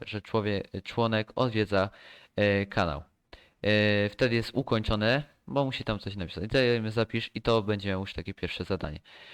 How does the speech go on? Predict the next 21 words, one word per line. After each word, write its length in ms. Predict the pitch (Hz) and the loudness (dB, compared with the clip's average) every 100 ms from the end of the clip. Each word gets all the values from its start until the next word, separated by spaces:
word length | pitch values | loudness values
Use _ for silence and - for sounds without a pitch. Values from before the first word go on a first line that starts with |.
| - - | -20 -6
To 80 | 156 | -2
jest 200 | 156 - | -2 0
ta 320 | 151 139 135 120 | 2 4 0 -6
samą 360 | - - 127 123 | -6 0 2 0
stronę 300 | - 120 113 | -2 0 0
z 40 | |
zasobami. 480 | 110 - 107 92 104 | -2 -4 0 0 0
Sami 260 | 139 135 127 | 0 0 -2
kanały 360 | 120 120 117 | 0 0 0
tylko 280 | - 117 110 | -4 -4 -2
do 120 | 101 | -2
odczytów 460 | 98 - 127 117 110 | -2 -4 -6 -4 -2
w 40 | |
atrakcyjnej 420 | 92 104 98 101 | 0 0 -2 -6
stronie 240 | 95 - 117 | -6 -4 -4
z 40 | |
zasobami 520 | 101 - 101 120 117 | -4 -4 0 0 0
w 40 | 117 | -4
przewodniku 540 | - 110 98 98 - | -4 -2 -2 -6 -8
po 120 | - | -10
serwerze. 460 | - 98 82 80 | -6 -6 -4 -6